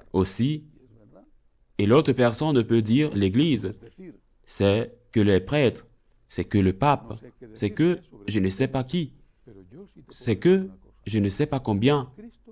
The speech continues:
c'est que les croisades ou les pédérasties ou c'est que, et cetera, et cetera. Écoutez, il est possible que dans certaines choses j'ai raison,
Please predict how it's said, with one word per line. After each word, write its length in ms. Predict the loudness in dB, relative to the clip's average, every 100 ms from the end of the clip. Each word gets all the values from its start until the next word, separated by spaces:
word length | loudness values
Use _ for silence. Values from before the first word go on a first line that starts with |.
| -20 -12
c'est 180 | -8
que 320 | 0 2 2 0
les 120 | -4
croisades 580 | -4 -2 0 2 2 0 -2
ou 260 | 0 0 -2 -14 -20 _ -14 -8
les 80 |
pédérasties 760 | -4 -2 0 0 -2 -4 -6 -6 _ _
ou 280 | 0 0 0 -8 -20 -20 -14
c'est 240 | -4 -2
que, 300 | 0 0 0 -6
et 60 | -8
cetera, 400 | -4 -4 -2 -2
et 60 | -2
cetera. 400 | -4 -4 -4 -6 -14 -20 0
Écoutez, 580 | 0 2 0 2 2 0 -14 _
il 120 | 2
est 60 | 4
possible 560 | 4 2 2 4 4 4
que 300 | 2 2 -2 -12 -20 -20 -6
dans 200 | 0 0
certaines 480 | 0 -2 2 2 2
choses 400 | 2 2 2 0
j'ai 140 | 0
raison, 460 | 0 -2 0 0 -2